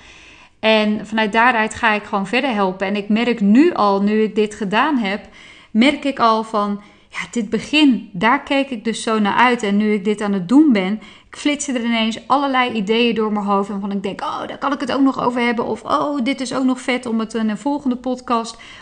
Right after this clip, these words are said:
om dat te delen. En dan ploppen die ideeën ineens zo op. En dan zit ik niet meer in zin één. Nee, ik ben inmiddels nu tijdens deze podcast al van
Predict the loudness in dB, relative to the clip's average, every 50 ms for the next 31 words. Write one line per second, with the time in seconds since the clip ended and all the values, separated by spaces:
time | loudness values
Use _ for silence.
0 | -10 -4 0 0 2 2 0 -2 -4 -8 -4 -2 0 2 2 2 2 0 -2 -4
1 | -6 -10 -18 -20 -20 -20 -10 -2 0 0 0 0 -2 -6 -6 -4 -4 -4 -2 -4
2 | -4 -2 -2 -2 -4 -2 -2 0 0 0 0 -2 -2 -4 -6 -6 -4 -4 -4 -4
3 | -4 -6 -6 -4 -2 -2 -2 -2 -4 -8 -8 -6 -4 -4 -4 -4 -4 -4 -4 -4
4 | -2 -2 -2 0 0 0 -2 -2 -2 -4 -2 -4 -4 -2 0 0 2 2 2 2
5 | 0 -2 -8 -16 -12 -8 -6 -4 -2 -2 -4 -4 -2 -2 -2 -2 -2 0 0 2
6 | 2 2 0 0 -4 -4 -4 -4 -2 -2 -2 -4 -6 -10 -18 -12 _ 0 2 2
7 | 2 2 -2 -2 -2 -2 -2 -2 -4 -6 -8 -6 -8 -8 -6 -6 -4 -4 -4 -6
8 | -8 -10 -6 -2 -2 -2 -2 -2 -2 -2 -2 -2 -4 -6